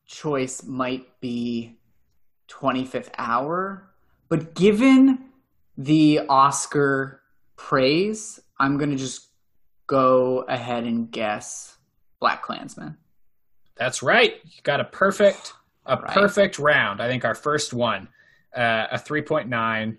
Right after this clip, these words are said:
Speaker 2: for Black Klansman. Uh, Twenty-fifth Hour would be, it, it gets a little tricky with him 'cause, like, Passing Strange is up
Speaker 1: Yep.
Speaker 2: next, and I don't really know where we, I probably wouldn't count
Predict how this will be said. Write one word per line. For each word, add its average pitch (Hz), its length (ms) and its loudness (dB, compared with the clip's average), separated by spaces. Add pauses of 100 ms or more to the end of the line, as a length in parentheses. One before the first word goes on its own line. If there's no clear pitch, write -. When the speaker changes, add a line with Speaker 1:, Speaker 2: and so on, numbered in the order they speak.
Speaker 2:
for 110 260 -8
Black 104 420 -12 (140)
Klansman. - 760 -16 (360)
Uh, 123 220 0
Twenty-fifth 165 540 -6
Hour 123 300 0
would 110 240 -10
be, 117 480 -6 (840)
it, 147 180 -10
it 143 160 -6
gets 202 200 -4
a 202 80 0
little 131 380 -4
tricky 147 360 -10
with 139 200 -8
him 135 320 -6
'cause, - 280 -10
like, 104 240 -12 (240)
Passing 120 480 -6
Strange 131 1040 -10 (160)
is 139 200 -6
up 151 200 0
Speaker 1:
Yep. 143 60 -14
Speaker 2:
next, 135 500 -6
and 120 160 -6
I 127 240 -4 (600)
don't 170 260 -6
really 143 240 -4
know 120 220 -6
where 113 260 -6
we, 110 220 -6
I 127 100 -2
probably 123 300 -2
wouldn't 110 300 -6 (280)
count - 560 -10